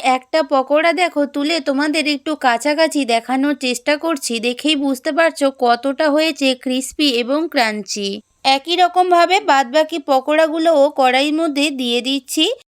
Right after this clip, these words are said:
এবং একই রকমভাবে দুটো দিক ভালোভাবে লাল লাল করে ভেজে নিয়ে কিন্তু আমি তুলে নিচ্ছি। তাহলে সব পকোড়াগুলো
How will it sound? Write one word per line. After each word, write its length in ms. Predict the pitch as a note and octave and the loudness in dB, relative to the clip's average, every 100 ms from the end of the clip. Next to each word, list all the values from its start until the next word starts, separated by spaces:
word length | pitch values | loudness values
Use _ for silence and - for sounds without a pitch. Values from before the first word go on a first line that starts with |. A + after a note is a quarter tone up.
| _ _ - | _ _ -6
এবং 300 | C#4+ D#4 E4+ | -4 -2 -4
একই 340 | - C4+ C4+ E4+ | -2 -2 -2 -2
রকমভাবে 640 | F4+ F4+ F4 E4 E4 D#4 D4 | -2 -2 0 2 2 2 -2
দুটো 360 | A#3+ C4 D#4 D#4+ | -2 -6 -4 -2
দিক 220 | E4 D#4 | 0 -2
ভালোভাবে 640 | C4 B3 B3 C4+ C#4+ D#4 C#4+ | -2 -2 0 -2 -2 0 2
লাল 280 | C#4 B3 A#3+ C4+ | 2 2 0 -2
লাল 140 | D4+ | -4
করে 240 | D4+ D#4+ D#4+ | -4 -4 -2
ভেজে 340 | C4+ B3+ C#4 | -2 -2 -2
নিয়ে 240 | D4+ D#4+ D#4+ | 0 0 -2
কিন্তু 400 | D4+ D#4+ D4+ E4 A#4+ C#5+ - _ | -2 -2 -2 0 0 0 -8 _
আমি 320 | C4 C4+ C4+ F4+ C#5 _ - | -2 0 0 -6 -8 _ -8
তুলে 260 | C#4+ B3+ | -6 -6
নিচ্ছি। 520 | A#3 G#3+ F#3 - A3 G#3 G3+ _ - | -8 -8 -10 -12 -8 -8 -8 _ -4
তাহলে 380 | A3+ A#3+ A#3+ | -2 -2 -4
সব 260 | A#3+ D4+ D#4+ E4 | -4 0 0 0
পকোড়াগুলো 640 | F4 E4+ F4 F4 E4+ E4+ | -4 -2 0 0 -2 -2